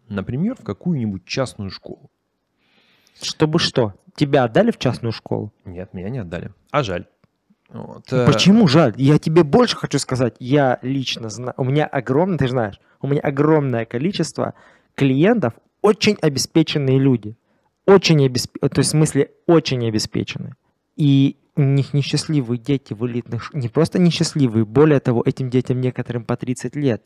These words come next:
Speaker 2: И они не просто не самостоятельные,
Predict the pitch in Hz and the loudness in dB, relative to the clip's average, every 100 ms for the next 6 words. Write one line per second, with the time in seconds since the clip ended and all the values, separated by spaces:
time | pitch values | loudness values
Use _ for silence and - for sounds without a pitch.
0 | _ 147 131 131 123 120 123 123 120 131 | _ -2 0 0 -2 -2 -2 0 0 0
1 | 165 - 165 151 151 147 - 143 131 117 | -2 0 -2 0 0 0 -2 0 2 0
2 | 110 110 107 | -4 -6 -4